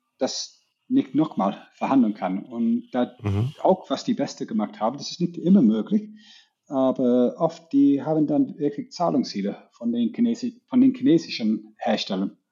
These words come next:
Speaker 1: bekommen.
Speaker 2: Ah, wirklich? Okay.
Speaker 1: Ja, also man denkt, hört nicht, dass das halt mal da nicht geht, dass dieses dreißig
Speaker 2: Ja.
Speaker 1: siebzig ist, wie es ist, aber das ist,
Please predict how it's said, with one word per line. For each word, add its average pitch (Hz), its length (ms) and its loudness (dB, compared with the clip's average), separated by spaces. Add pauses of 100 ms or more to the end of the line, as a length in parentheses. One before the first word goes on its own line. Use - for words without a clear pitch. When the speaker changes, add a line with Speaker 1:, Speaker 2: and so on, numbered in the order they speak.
(120)
Speaker 1:
bekommen. - 360 -2 (1500)
Speaker 2:
Ah, 170 200 4
wirklich? - 500 2 (300)
Okay. - 360 2
Speaker 1:
Ja, 220 140 0 (340)
also 117 160 -2
man 120 220 2
denkt, 131 220 -2 (500)
hört 131 260 -2
nicht, 131 200 4
dass 127 140 -2
das - 220 -6
halt 117 120 2
mal 113 120 2
da 107 120 4
nicht 107 220 4
geht, 139 220 0
dass 123 80 -6
dieses - 540 -4
dreißig 110 260 4
Speaker 2:
Ja. 95 100 6
Speaker 1:
siebzig 113 300 0
ist, - 160 -6
wie 113 100 -2
es 107 100 -2
ist, - 180 -4
aber 123 380 -2
das 131 200 -4
ist, - 240 -12